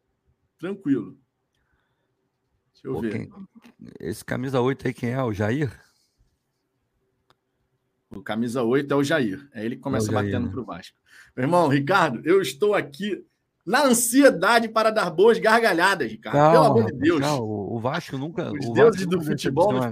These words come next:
Speaker 1: proporcionaram já isso algumas vezes aqui.
Speaker 2: O Vasco nunca decepciona. Fica tranquilo.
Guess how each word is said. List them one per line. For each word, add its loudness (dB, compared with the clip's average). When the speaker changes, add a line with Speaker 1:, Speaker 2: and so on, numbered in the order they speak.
Speaker 1:
proporcionaram -8
já -4
isso -6
algumas -6
vezes -2
aqui. -4
Speaker 2:
O -10
Vasco -2
nunca -8
decepciona. -10
Fica -20
tranquilo. -8